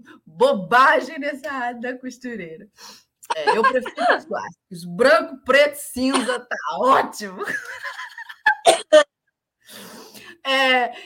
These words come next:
então vamos pro terceiro tópico, Renata. O, o pessoal deve tá rachando o bico com a gente nos comentários, <laughs> rindo da nossa palhaçada. Vou colocar o terceiro tópico na tela.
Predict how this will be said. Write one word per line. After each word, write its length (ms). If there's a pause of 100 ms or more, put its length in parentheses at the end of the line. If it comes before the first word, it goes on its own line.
(120)
então 340
vamos 280
pro 200
terceiro 440
tópico, 480
Renata. 520
O, 220
o 40
pessoal 500
deve 240
tá 120
rachando 480
o 40
bico 320
com 80
a 60
gente 340
nos 160
comentários, 760
<laughs> 40
rindo 440
da 180
nossa 260
palhaçada. 500 (440)
Vou 240
colocar 800
o 180
terceiro 540
tópico 340
na 140
tela. 500